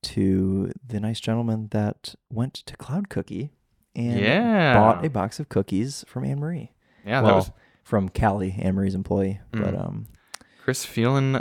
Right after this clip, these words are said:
Speaker 2: important.
Speaker 1: Yeah, thank you. Th-,
Speaker 2: Mm-hmm.
Speaker 1: thank you for mentioning me when you walked in.
Speaker 2: Yeah, Chris messaged me and I was like, "Oh, that's really cool."
Speaker 1: Pretty, pretty sweet. I know,
Speaker 2: Yeah.
Speaker 1: yes. Yeah, so Anne Marie was very, very pleased.
Speaker 2: Yeah.
Speaker 1: And, uh, hopefully more of you will give that a chance. Cloud Cookie in Chicago.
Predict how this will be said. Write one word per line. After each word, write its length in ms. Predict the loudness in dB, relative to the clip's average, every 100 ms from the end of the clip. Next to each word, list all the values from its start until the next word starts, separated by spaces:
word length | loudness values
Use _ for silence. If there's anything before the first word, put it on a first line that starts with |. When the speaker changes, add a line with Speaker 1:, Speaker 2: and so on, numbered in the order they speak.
| -2
Speaker 2:
important. 600 | -4 -2 -2 -4 -8 -10
Speaker 1:
Yeah, 180 | -12 -12 -8
thank 200 | -6 -4
you. 220 | -6 -6 -10 -16 -6
Th-, 120 | -4
Speaker 2:
Mm-hmm. 120 | -2
Speaker 1:
thank 200 | -2 -4
you 60 | -6
for 120 | -4
mentioning 400 | -4 -6 -6 -2
me 100 | -2
when 140 | 0 0
you 100 | 0
walked 240 | 0 -2
in. 200 | -4 -6 -10 -6
Speaker 2:
Yeah, 220 | -4 -4 -2
Chris 200 | -2 2
messaged 360 | 2 0 -2 2
me 160 | 2
and 100 | 2
I 120 | 0
was 100 | 0
like, 140 | -2 -2
"Oh, 160 | -4 -4
that's 260 | -4 -2
really 180 | -2 -2
cool." 80 | 2
Speaker 1:
Pretty, 200 | 2 2
pretty 300 | 2 2 2
sweet. 380 | 2 2 2 2
I 100 | 2
know, 160 | 2 0
Speaker 2:
Yeah. 60 | 0 -4
Speaker 1:
yes. 220 | -8 -10
Yeah, 180 | -6 -6
so 220 | -6 -6
Anne 200 | -2 0
Marie 140 | 2 2
was 140 | 0
very, 280 | 0 -2 -2 -8 _ -20 _ -20 _ _
very 140 | -4 0
pleased. 500 | 0 0 -2 -6 -18 -12
Speaker 2:
Yeah. 180 | -4 -2
Speaker 1:
And, 140 | -2 -2
uh, 120 | -2
hopefully 340 | -4 -6 -4 -2
more 220 | 2 2
of 100 | 2
you 300 | 2 0 0
will 140 | -4 0
give 200 | 0 0
that 140 | -2
a 20 | -2
chance. 400 | -2 -2 -4 -6
Cloud 300 | 0 0 0
Cookie 320 | -4 -4 -4
in 140 | -4
Chicago. 720 | -6 -10 -6 -4 -2 0 -2